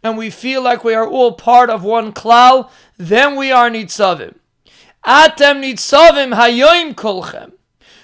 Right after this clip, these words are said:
Rosh Hashanah is about Klal Yisrael. Yes, sometimes a person davens for himself, but we have to remember when we stand amongst Klal Yisrael,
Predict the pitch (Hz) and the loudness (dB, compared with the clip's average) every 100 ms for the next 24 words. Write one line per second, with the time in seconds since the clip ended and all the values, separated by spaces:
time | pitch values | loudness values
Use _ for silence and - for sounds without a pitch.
0 | _ 226 - 226 - 269 285 285 294 247 | _ -4 -4 -6 -2 0 0 -2 -4 -2
1 | 254 262 254 - 214 254 262 226 - 196 | 0 0 -2 -6 0 2 2 -2 -8 -12
2 | - - _ _ _ _ - 185 254 254 | -14 -16 _ _ _ _ -8 0 2 2
3 | - - - 247 247 233 233 208 196 226 | -2 -12 -8 -4 -4 -2 -4 -4 -8 -8
4 | 226 214 214 220 214 - 202 190 - 247 | -6 -4 -2 0 -4 -10 -10 -10 -2 4
5 | 240 247 - _ _ 214 214 214 220 220 | 6 4 -2 _ _ -6 -2 2 2 0
6 | 220 214 220 262 269 277 262 240 226 226 | -6 -6 -2 -4 -2 -4 0 -2 -2 -8
7 | - 233 254 277 262 - 226 233 269 285 | -12 -6 -4 -4 -6 -6 -4 0 0 0
8 | - - 208 233 254 285 277 277 285 302 | -10 -14 0 4 4 2 -8 -2 0 2
9 | 294 | 0